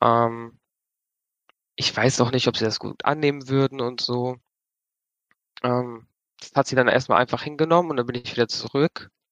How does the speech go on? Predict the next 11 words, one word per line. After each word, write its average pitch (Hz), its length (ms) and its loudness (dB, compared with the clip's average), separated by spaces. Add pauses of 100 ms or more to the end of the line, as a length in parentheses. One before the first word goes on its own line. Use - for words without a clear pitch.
(760)
Und 131 180 -6 (100)
eines 156 400 0
Tages 143 420 0
kam 131 320 -2
zu 120 160 2
Hause 131 280 6
ein 113 160 4
Anruf 151 440 0
von 139 120 0
der - 140 -6
Schule, 131 480 0